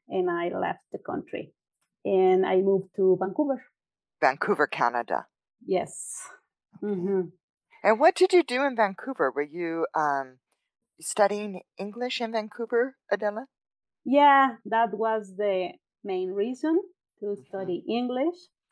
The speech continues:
Speaker 1: And I, I took a three-month English course. And also I traveled a little bit around the coast, which is
Speaker 2: Oh.
Speaker 1: very beautiful, no?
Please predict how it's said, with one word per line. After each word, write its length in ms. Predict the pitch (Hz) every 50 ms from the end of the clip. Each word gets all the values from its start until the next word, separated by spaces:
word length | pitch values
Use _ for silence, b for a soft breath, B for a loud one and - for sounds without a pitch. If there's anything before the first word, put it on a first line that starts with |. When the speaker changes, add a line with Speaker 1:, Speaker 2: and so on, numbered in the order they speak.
| _ -
Speaker 1:
And 340 | - 202 196 180 175 175 175
I, 440 | 180 180 180 175 180 180 180 175 - -
I 160 | - 220 226 220 _
took 240 | _ 233 233 233 -
a 380 | 214 190 180 180 180 202 190 170 _ _ _
three-month 460 | 202 196 196 185 185 190 180 185 180 180 _ _ _ _ _ _ _ _ _ _
English 360 | 202 190 185 185 190 185 - -
course. 500 | - 202 196 185 190 208 - - - _ _ _ _ _ _ _ _ _ -
And 180 | 196 196 185
also 640 | - - 196 202 208 196 - - - 196 185 180 - -
I 260 | - 185 185 190 190 - _ _ - -
traveled 520 | - 180 180 185 180 175 190 196 190 190 190 - _ _
a 60 | - 202
little 300 | 190 190 190 190 190 185
bit 260 | - 202 202 - - - - _ _ _ _ -
around 520 | 98 92 - - - - - 190 180 - - _ _ _ -
the 60 | - - _
coast, 600 | - - 196 208 220 240 254 - - - - - - _ _ _ _ -
which 260 | 214 220 208 180 - - -
is 100 | 196 190
Speaker 2:
Oh. 400 | 139 135 135 135 131 127 - 180 175
Speaker 1:
very 220 | 180 196 190 185
beautiful, 640 | 180 170 185 185 185 190 208 220 - - 277 320 330 311
no? 140 | 294 294